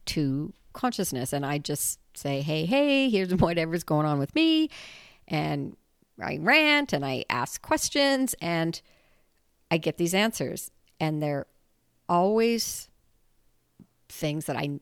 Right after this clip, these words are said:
just never would have thought of until they land on the page. They're, they're always kind. They're always curious and loving and supportive. And, and I hadn't actually written to consciousness for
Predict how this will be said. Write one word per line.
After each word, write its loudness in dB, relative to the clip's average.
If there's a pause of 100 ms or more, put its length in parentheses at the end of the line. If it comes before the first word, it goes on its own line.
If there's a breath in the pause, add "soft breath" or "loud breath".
just -2
never 0
would 0
have -4
thought 0
of -2
until -4
they -2
land 0
on 0
the -2
page. -2 (440 loud breath)
They're, -2 (180)
they're -4
always 0 (260)
kind. 0
They're -2
always 2 (720 soft breath)
curious 2 (520)
and 2
loving 4
and -2
supportive. 0 (120)
And, -2 (920)
and 4
I 2
hadn't -2 (160)
actually 0 (580)
written 2
to -4
consciousness -4
for -4